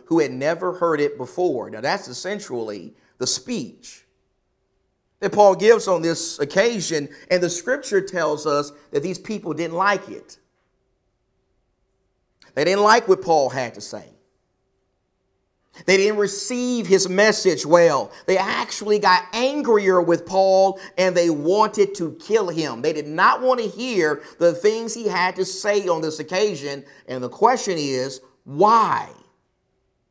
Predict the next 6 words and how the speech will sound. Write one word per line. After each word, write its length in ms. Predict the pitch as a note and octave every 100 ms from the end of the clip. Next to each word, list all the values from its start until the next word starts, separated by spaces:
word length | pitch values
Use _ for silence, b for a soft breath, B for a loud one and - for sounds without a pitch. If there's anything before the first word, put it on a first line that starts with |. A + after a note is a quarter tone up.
| _ _ _ _ _ _ _ _ _ _ _ _ _ _ _ _ _
Why 360 | A#2 D3 G3+
did 140 | C4 B3+
they 160 | A3
get 200 | G3 G#3+
so 260 | G#3 G3 F#3+
mad? 560 | F#3+ A3 A#3 B2+ G#2